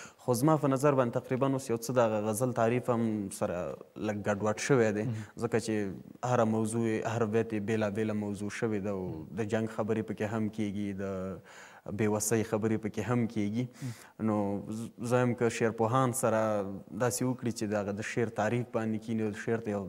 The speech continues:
Speaker 1: نوی تعریف پیدا کړي، نو ډېر به ښه وشي.
Speaker 2: نو ستا په اند باندې بین شعر نو څنګه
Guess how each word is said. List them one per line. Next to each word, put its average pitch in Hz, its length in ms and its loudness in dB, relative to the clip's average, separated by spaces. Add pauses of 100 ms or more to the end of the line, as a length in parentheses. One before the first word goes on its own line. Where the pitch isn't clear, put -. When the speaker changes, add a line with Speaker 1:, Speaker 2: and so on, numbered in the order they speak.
(140)
Speaker 1:
نوی 123 160 2
تعریف 110 360 -2 (120)
پیدا 98 300 -4
کړي، 98 120 -8
نو 98 160 -4
ډېر 107 180 0
به 90 100 -6
ښه - 140 -12
وشي. - 220 -10
Speaker 2:
نو 135 120 0 (280)
ستا 160 300 2
په 127 120 0
اند 110 180 2
باندې 101 600 -4
بین 139 140 2
شعر 165 240 4
نو 123 280 -2 (120)
څنګه 98 440 -4